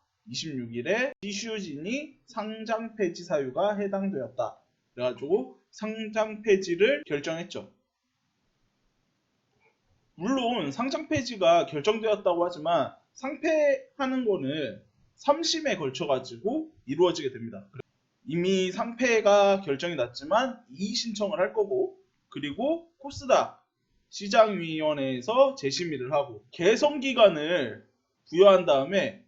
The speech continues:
여기까지 안 되면은 상패가 되는 겁니다. 그러니까 법원에서 삼 심 제도를 하는 것처럼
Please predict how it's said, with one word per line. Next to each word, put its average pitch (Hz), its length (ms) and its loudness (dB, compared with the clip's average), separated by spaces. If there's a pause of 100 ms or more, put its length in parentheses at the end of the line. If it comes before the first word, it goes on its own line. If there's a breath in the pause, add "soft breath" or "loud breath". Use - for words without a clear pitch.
(120)
여기까지 247 500 6
안 135 160 0
되면은 131 400 -2 (800)
상패가 247 420 0
되는 127 220 -4
겁니다. 107 280 -12 (440)
그러니까 165 880 4 (240)
법원에서 247 580 6
삼 269 200 -2
심 330 180 -2
제도를 247 400 2
하는 202 180 0
것처럼 127 400 -6